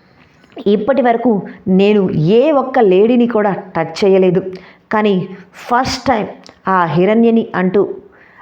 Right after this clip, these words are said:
ఆ పేరును కూడా తలుచుకోవటం ఇష్టం లేక ఆ లేడీని టచ్ చేశాను. అందుకే,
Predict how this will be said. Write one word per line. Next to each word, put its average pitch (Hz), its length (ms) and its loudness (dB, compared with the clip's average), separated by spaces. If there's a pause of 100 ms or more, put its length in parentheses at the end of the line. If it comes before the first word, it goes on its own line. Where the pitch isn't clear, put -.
(160)
ఆ 156 280 -4 (440)
పేరును 262 340 2
కూడా 233 240 0
తలుచుకోవటం 196 720 -2
ఇష్టం 214 380 -2
లేక 196 400 0 (380)
ఆ 170 140 0
లేడీని 208 580 4
టచ్ 170 380 -4
చేశాను. 185 380 0 (420)
అందుకే, 190 440 -2